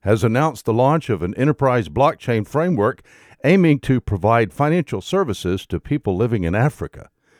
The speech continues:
Called Atala, I O H K's framework is intended to serve as a solutions provider for developers,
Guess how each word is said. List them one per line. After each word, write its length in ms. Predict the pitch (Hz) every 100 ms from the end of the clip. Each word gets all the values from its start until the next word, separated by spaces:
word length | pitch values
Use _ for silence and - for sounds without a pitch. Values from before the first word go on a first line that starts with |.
| _ _ _ -
Called 260 | 127 123
Atala, 500 | 104 - 147 123 113 _ _ _ _
I 160 | - 107
O 140 | 113
H 200 | 117 -
K's 220 | - 120 95
framework 640 | - 147 160 101 117 -
is 120 | 113
intended 520 | 104 95 - 170 117
to 100 | -
serve 380 | 104 - 160 147
as 240 | 127 107 117
a 180 | 104
solutions 600 | 98 135 143 196 - 127
provider 460 | - 123 101 139 147
for 220 | - 87
developers, 800 | 71 73 131 139 139 135 127